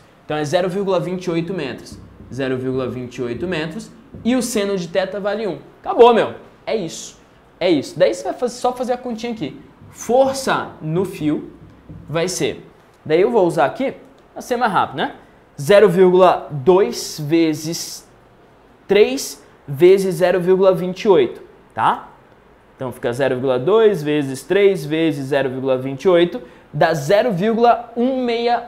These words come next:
oito. Zero vírgula um meia oito. Zero vírgula um meia oito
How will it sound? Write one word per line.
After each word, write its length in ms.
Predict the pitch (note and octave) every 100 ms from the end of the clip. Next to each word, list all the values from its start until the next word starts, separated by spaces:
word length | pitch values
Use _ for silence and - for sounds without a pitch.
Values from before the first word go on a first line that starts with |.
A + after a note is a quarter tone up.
| -
oito. 500 | F#3 E3+ F3 C3+ G#2+ - - _ _
Zero 260 | B2+ D3 D3
vírgula 520 | C3+ E3+ G3 A3+ A3+ -
um 180 | F#3+
meia 440 | G3+ G3 F#3+ G3+ - -
oito. 340 | C3+ A2+ - - - - - _ -
Zero 280 | G#2+ G#2
vírgula 500 | G#2+ G#2 A2 C3 C#3+ -
um 240 | E3+ F3+ F3+ -
meia 480 | C3 B2 A#2 B2+ - -
oito 420 | D#3 D3+ D3+ G#3